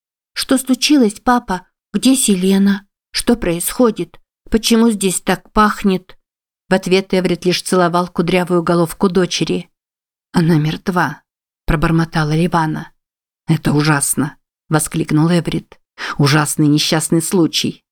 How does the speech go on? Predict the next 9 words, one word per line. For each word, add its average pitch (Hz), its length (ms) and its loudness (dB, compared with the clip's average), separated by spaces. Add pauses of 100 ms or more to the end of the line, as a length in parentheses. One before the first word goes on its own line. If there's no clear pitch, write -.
(340)
"Да, 185 400 -2 (300)
ужасный 170 500 -2
несчастный 180 580 -2
случай". - 640 -4 (340)
Ливана 170 380 2
крепко 170 420 -2
сжала 156 280 0
его 160 260 2
руку. 170 460 -2